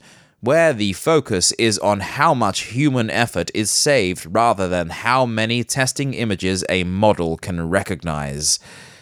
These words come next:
Before the realization of artificial general intelligence, or A G I, aggy, we think it is worthwhile to further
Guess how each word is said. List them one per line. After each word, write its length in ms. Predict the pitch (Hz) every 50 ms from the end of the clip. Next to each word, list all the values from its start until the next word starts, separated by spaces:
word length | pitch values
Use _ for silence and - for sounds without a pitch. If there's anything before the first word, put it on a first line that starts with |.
| - _ _ _ _ _ _ _ _ _ _ _
Before 480 | - 139 175 170 - 190 208 214 208 196
the 200 | 151 156 147 127
realization 1000 | 120 147 156 151 139 143 143 147 143 127 113 120 123 123 - - 147 147 151
of 260 | 117 101 117 110 98 - -
artificial 920 | - 135 151 151 143 - 151 127 113 - 151 143 - - 131 123 123 113 104
general 720 | 98 98 101 110 147 165 160 151 135 123 123 110 107 104
intelligence, 920 | 90 92 98 95 95 92 - 110 113 120 120 110 143 151 156 147 - - - -
or 400 | 104 110 107 101 95 92 78 - - -
A 240 | 90 110 120 120
G 380 | 110 95 104 113 113 113 110 85
I, 500 | - 117 120 113 98 95 104 120 127 135 _ _ _ -
aggy, 500 | 95 101 101 92 - 98 98 107 139 156 _ _ - - - - - - - - - - - - _ _ _ _ _ -
we 260 | - 226 254 269 220
think 380 | - - 135 151 156 131 - 117 -
it 180 | - 151 135 131
is 180 | 117 101 104
worthwhile 840 | 92 101 131 151 151 131 127 - 104 117 135 151 135 113 101 95 90
to 240 | 87 - 98 87 78
further 560 | - - - 120 139 147 117 90 92 87